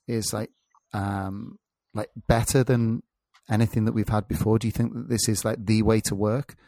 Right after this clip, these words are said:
um, or is it something that is very much like, um, like, project dependent? Like, s-, for instance, um,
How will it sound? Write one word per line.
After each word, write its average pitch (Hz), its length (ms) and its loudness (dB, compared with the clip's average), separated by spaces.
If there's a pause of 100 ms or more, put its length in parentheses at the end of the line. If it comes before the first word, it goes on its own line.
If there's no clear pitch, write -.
(600)
um, 107 320 2
or 127 160 10
is 135 240 4
it 151 140 0
something 123 640 2 (100)
that 113 320 2 (500)
is 98 120 0
very 110 280 4
much 110 260 -2
like, 107 300 -2 (420)
um, 107 380 2 (600)
like, - 180 -4
project - 360 0
dependent? 95 540 -2 (120)
Like, 113 140 -4
s-, - 240 -10
for 120 120 2
instance, 110 460 -2 (800)
um, 107 500 2